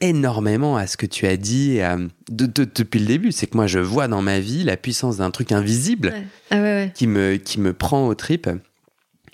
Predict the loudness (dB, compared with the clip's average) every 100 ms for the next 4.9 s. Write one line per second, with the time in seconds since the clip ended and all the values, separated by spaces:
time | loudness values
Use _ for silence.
0 | _ 0 2 0 -4 -16 -20 _ _ 0
1 | 2 2 2 2 0 -2 -4 -4 -8 _
2 | _ _ _ _ -2 -2 -2 -4 -6 0
3 | 0 0 -2 0 -2 0 -2 -2 -2 -2
4 | 0 0 2 0 0 0 0 0 -2